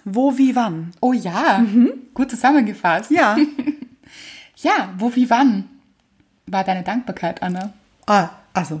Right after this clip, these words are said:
Speaker 1: was ist das für eine Überleitung?
Speaker 2: <laughs> Ja.
Speaker 1: Aber möchtest du vielleicht nachher anmoderieren mal?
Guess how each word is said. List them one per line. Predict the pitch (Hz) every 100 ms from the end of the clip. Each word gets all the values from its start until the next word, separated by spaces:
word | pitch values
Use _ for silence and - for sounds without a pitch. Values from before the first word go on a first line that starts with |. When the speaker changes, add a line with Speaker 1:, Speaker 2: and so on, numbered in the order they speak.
| -
Speaker 1:
was | - -
ist |
das | 208
für | -
eine | 202
Überleitung? | 214 175 160 170 170 185
Speaker 2:
<laughs> | - - -
Ja. | 247 202 190 - _ -
Speaker 1:
Aber | 240 247 247 - -
möchtest | 220 226 - -
du | 247
vielleicht | 254 330 -
nachher | 226 208 -
anmoderieren | 226 202 185 190 185 180
mal? | 170 196